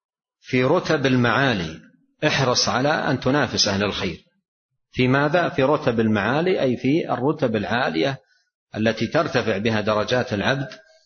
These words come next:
عند الله سبحانه وتعالى. والتنافس في،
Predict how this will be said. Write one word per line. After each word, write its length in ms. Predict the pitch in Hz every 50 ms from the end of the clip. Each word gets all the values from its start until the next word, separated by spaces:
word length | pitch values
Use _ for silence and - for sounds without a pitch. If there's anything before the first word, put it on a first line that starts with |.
| _ _ _ _ _ -
عند 180 | 117 127 113 117
الله 360 | 107 110 120 110 101 101 98
سبحانه 480 | - - 101 90 - - 110 101 95
وتعالى. 580 | 90 87 85 - - 87 90 87 80 71 - - _ _ _ _ _ _ _ _ _ _ _ _
والتنافس 840 | - 127 - - - 123 120 139 165 160 139 - 151 151 143 - - -
في، 320 | 117 120 117 113 107